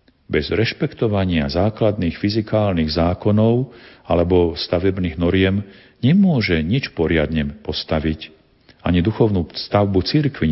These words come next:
nemožno stavať bez príkazov, bez poriadku. Takto mi tieto jubilejné roky umožnili vidieť aj moje postavenie v novom svetle, v tej krásnej dimenzii nášho cirkevného konania a života.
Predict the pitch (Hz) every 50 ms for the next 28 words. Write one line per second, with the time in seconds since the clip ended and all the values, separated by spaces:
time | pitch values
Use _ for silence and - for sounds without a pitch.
0 | 76 71 71 71 71 73 71 - - - - 76 69 71 69 - - - - -
1 | - - - - - - - - - - 67 71 71 - - 71 71 76 73 65
2 | 76 - - 82 - - - 80 73 73 71 65 67 - - - - - - -
3 | _ _ _ _ _ _ _ _ _ _ _ _ - - - - 85 - - -
4 | 80 78 - - - 85 80 - - 85 80 - - - - - - - - -
5 | - _ _ 80 85 82 87 85 85 85 87 85 82 71 67 71 76 76 - -
6 | 95 95 95 - - - - - _ - 82 80 85 85 82 90 90 82 76 76
7 | 76 78 82 76 - - 80 78 82 76 73 73 76 76 73 73 71 - 73 -
8 | - - - 73 69 73 73 73 76 76 73 69 76 76 73 71 73 69 69 67
9 | - - - 69 67 - - 71 67 65 - - - - _ - - - 76 73
10 | 73 - - 78 76 76 76 76 - - - 78 73 71 67 73 73 71 71 69
11 | 69 67 - 69 71 71 78 - - - _ - - - - _ _ - 76 69
12 | 67 67 - - 69 67 67 - - 76 - - - - 71 73 73 71 67 69
13 | 67 - - 82 82 82 80 76 73 71 69 65 65 69 71 - 80 76 78 76
14 | - - 50 50 50 -